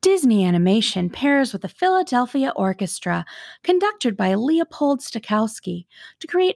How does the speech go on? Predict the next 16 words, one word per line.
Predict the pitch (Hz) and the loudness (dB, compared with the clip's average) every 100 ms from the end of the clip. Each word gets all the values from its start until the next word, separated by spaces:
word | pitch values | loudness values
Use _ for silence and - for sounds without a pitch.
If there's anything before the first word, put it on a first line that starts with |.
| _ | _
imagery | 339 359 302 285 277 | 2 2 0 0 2
and | 262 | 0
storylines | - 254 262 254 180 180 175 | 0 0 2 2 0 -2 -2
out | 202 | -4
of | 202 | -2
Western | 269 277 - 302 277 | -4 -6 -2 -2 0
classical | 214 208 214 220 | -2 -4 -4 -6
pieces. | 214 190 180 190 185 - _ - - _ | -4 -2 -2 -4 -4 -8 _ -20 -20 _
Storylines | - 370 349 254 185 175 | -2 0 2 2 2 0
include | 190 175 - 185 180 | -4 -4 -2 -2 -2
seasons | - - 226 240 240 | -6 -2 0 2 0
changing, | - - 254 254 277 277 294 _ | -2 0 2 2 2 0 -2 _
evolution, | 202 180 185 208 208 240 233 240 - - - | -2 0 2 2 2 0 0 -2 -10 -20 -10
a | 208 | -6
cheeky | - 339 330 262 | -2 -2 0 0
apprentice, | 226 - 254 254 220 208 - | 0 0 2 2 0 -2 -4